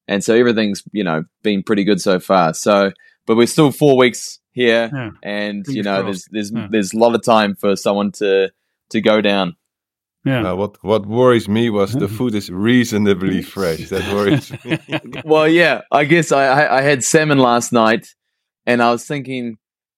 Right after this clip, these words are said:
Speaker 1: "How close is the sea right now?" After,
Speaker 2: Mm.
Speaker 1: after I finished, I mean, "Where's the sea? Where is the, where is the sea from Dharamshala?" Um, but I, in my head, I said, "Well, maybe it's river. Maybe it's that fresh water from the Himalayas salmon that
Speaker 3: Yes,
Speaker 1: they've,
Speaker 3: of
Speaker 1: they've
Speaker 3: course.
Speaker 1: caught this
Speaker 2: Yeah.
Speaker 3: Lots of
Speaker 1: morning."
Speaker 3: salmon there.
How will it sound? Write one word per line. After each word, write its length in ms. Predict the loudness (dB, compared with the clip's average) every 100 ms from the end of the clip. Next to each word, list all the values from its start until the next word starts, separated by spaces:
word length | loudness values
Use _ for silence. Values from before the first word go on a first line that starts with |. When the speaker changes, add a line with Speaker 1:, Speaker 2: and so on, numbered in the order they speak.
| _ _
Speaker 1:
"How 180 | -6 -4
close 360 | -2 -2 -2
is 100 | -8
the 100 | -10
sea 300 | -8 -2 -2 0
right 220 | 0 -2
now?" 240 | -6 -8 -12 _ _ _ 0
After, 260 | 0 2 0
Speaker 2:
Mm. 120 | 0
Speaker 1:
after 140 | 0 -4
I 80 |
finished, 340 | -4 -6 -6 -8
I 80 | -8
mean, 140 | -6
"Where's 220 | -4 -6
the 80 | -8
sea? 260 | -6 -4 -2
Where 180 | -2 -2
is 180 | -2 -6
the, 80 |
where 200 | -2 2
is 100 | 2
the 80 | 0
sea 240 | -2 -2 -2
from 160 | -4
Dharamshala?" 720 | -6 -6 -6 -8 -4 -4 -6 _ _ _ _ -4
Um, 500 | -2 0 -2 -4 -8 _
but 100 | 2
I, 100 | 2 0
in 60 | -2
my 180 | -2 0
head, 160 | -2
I 120 | -4
said, 180 | -6 -10 -8
"Well, 100 | -6
maybe 200 | -4 -6
it's 120 | -2
river. 300 | -2 -2 -6 _
Maybe 200 | -4 -4
it's 120 | -4
that 140 | -6 -4
fresh 280 | -2 -2 0
water 220 | 0 0
from 160 | -2
the 80 | -4
Himalayas 640 | 0 2 4 4 2 -2 -12 _ _ -12
salmon 440 | -2 0 0 -2
that 120 | -2
Speaker 3:
Yes, 0 |
Speaker 1:
they've, 160 | -2 -4
Speaker 3:
of 120 | -6 -6
Speaker 1:
they've 120 | -6
Speaker 3:
course. 120 | 0
Speaker 1:
caught 220 | 4 4 2
this 100 | -2
Speaker 2:
Yeah. 20 |
Speaker 3:
Lots 40 |
of 40 | 0
Speaker 1:
morning." 340 | 2 2 -2 -6 -12
Speaker 3:
salmon 400 | -12 -12 -14 -14
there. 240 | -14